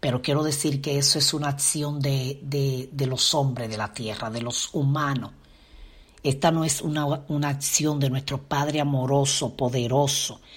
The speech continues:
que está con nosotros como poderoso gigante, que nos da la mano, que, que nos da esfuerzo para que podamos seguir hacia adelante.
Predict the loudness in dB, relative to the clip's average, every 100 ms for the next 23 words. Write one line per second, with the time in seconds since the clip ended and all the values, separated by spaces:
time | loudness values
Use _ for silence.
0 | -20 -18 -18 -20 -10 -4 -2 0 2 2
1 | 2 2 0 0 -2 -2 -2 0 0 0
2 | 0 0 0 0 0 0 0 -2 0 -2
3 | -2 -4 -12 -18 -16 -18 -18 -6 -2 0
4 | 2 2 2 0 0 0 -2 -2 -2 -2
5 | -2 -2 -4 -10 -20 -16 -2 0 0 0
6 | 0 0 -2 -8 -14 -2 4 4 4 0
7 | -4 -4 -4 -4 -4 -6 -6 -4 -4 -2
8 | 0 0 0 0 -2 -4 -4 -4 -2 -2
9 | 0 0 -2 -4 -4 -4